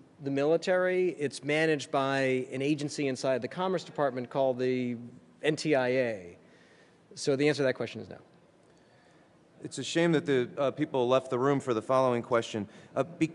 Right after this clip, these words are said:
Speaker 2: because my husband has a brain tumor attributed to cell phone use, I testified with the F C C to Congress two years ago. F C C said, the F C C said they don't have scientific expertise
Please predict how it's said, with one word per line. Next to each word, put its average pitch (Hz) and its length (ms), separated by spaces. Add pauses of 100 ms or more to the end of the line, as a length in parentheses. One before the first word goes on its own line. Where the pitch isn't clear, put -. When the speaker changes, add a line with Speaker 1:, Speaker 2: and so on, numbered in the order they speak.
Speaker 2:
because 233 360
my 226 160
husband 156 460
has 143 200
a 131 40
brain 143 440
tumor 123 400
attributed 131 460
to 117 80
cell 147 300
phone 117 240
use, 104 220
I 117 80
testified 139 800
with 110 160
the 123 120
F 123 100
C 127 140
C 120 460 (400)
to 127 120
Congress 143 520
two 139 220
years 127 320
ago. 98 380 (380)
F 139 160
C 156 180
C 147 220
said, 135 580
the 147 120
F 156 80
C 160 120
C 151 180
said 143 280
they 127 100
don't 160 400
have 143 520
scientific 143 800
expertise 123 1000